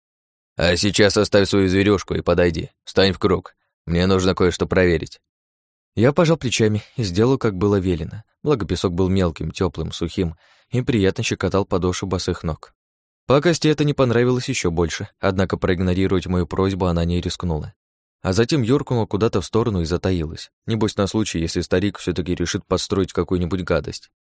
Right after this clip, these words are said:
Однако сегодня мастера чижи не интересовали мои резервы.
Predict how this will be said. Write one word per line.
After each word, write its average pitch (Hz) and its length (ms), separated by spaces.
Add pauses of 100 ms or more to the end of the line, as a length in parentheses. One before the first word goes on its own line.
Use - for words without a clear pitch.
(520)
Однако 165 460
сегодня 165 300
мастера 151 380
чижи 104 380
не 135 120
интересовали 117 600
мои 85 260
резервы. 87 500